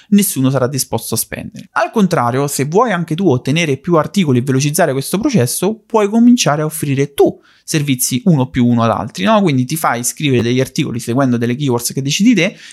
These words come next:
e in cambio gratuitamente pubblichi un link. Ecco, una volta che hai fatto questi step,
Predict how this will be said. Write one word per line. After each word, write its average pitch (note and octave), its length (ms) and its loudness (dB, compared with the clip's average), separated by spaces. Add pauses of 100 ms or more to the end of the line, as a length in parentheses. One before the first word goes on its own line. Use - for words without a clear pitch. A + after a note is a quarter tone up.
e G4 120 -4
in F4 80 2
cambio C3 300 -2
gratuitamente D#3+ 720 0
pubblichi A2+ 340 -2
un A2+ 100 -2
link. - 340 -10
Ecco, - 340 -6
una A3 120 2
volta C4+ 220 2
che G3+ 60 2
hai F#3 60 -2
fatto D#3+ 200 -2
questi D3 220 -2
step, G#3+ 420 -2